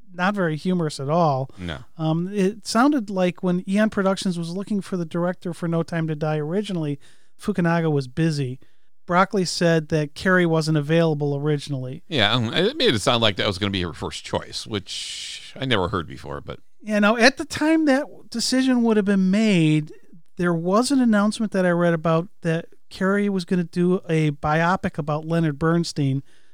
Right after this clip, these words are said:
Speaker 1: starring Jake Gyllenhaal, called The American about this time. It was an interesting name choice since in two thousand ten,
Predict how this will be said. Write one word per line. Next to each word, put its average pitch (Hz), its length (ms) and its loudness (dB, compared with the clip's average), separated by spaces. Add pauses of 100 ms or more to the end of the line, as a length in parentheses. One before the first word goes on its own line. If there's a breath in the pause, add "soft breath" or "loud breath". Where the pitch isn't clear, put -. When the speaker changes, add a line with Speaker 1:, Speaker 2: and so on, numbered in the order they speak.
(220)
Speaker 1:
starring 180 300 2
Jake 165 240 0
Gyllenhaal, 151 520 0 (160 soft breath)
called 190 220 6
The 180 120 4
American 170 500 4
about 135 220 -4
this 135 160 -8
time. 131 380 -2
It - 480 -18
was 180 40 0
an 185 80 6
interesting 247 400 4
name 226 220 6
choice 170 260 2
since - 340 0
in 190 140 -4
two 202 180 -2
thousand 170 400 2
ten, 170 480 2